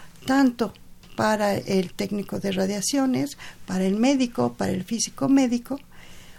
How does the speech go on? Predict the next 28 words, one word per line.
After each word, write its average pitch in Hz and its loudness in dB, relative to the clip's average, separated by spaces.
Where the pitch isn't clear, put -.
una 262 4
persona 247 0
que 247 -6
tiene 240 -2
esa - -6
preparación. 247 -2
No 247 4
es 254 2
una 247 4
preparación, 233 0
este, 196 -2
todavía 226 2
le 190 2
faltaría 190 -2
mucho, 269 6
¿verdad? 220 0
Porque 202 0
le 196 0
falta 190 -4
mucha 190 0
experiencia, 269 0
pero 226 0
yo 254 4
creo 247 2
que 240 -6
tiene 233 0
los 220 -6
conocimientos 233 4